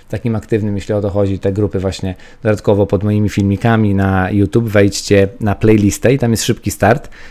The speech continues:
i to jest bardzo takie szybki tutorial, szkolenie, jak czytać wykresy na giełdzie, jak w ogóle, o co chodzi, o co chodzi z tym chop indexem, tą energią, stochastic. Po prostu wyjaśnię, wyjaśnię w paru słowach, jak powinniście to czytać, bo w tej chwili jest problem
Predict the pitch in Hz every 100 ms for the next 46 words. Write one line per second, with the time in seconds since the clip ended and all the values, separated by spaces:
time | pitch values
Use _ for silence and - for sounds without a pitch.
0 | - 107 113 104 120 113 104 104 107 101
1 | - - - - 127 117 117 110 117 110
2 | 104 - 101 104 101 107 151 - - -
3 | 147 135 117 117 - 117 107 110 107 107
4 | 107 101 104 90 92 110 127 123 123 127
5 | 135 127 113 117 107 - 113 117 127 120
6 | 117 - 120 123 - 120 120 113 107 -
7 | 90 104 107 110 107 90 90 - - -
8 | - 123 120 110 - 90 - - - 147
9 | 147 135 143 170 160 151 139 127 147 135
10 | 135 - 131 127 131 120 - 196 196 180
11 | 160 143 143 139 131 104 101 104 - -
12 | - 139 143 123 107 - 117 113 110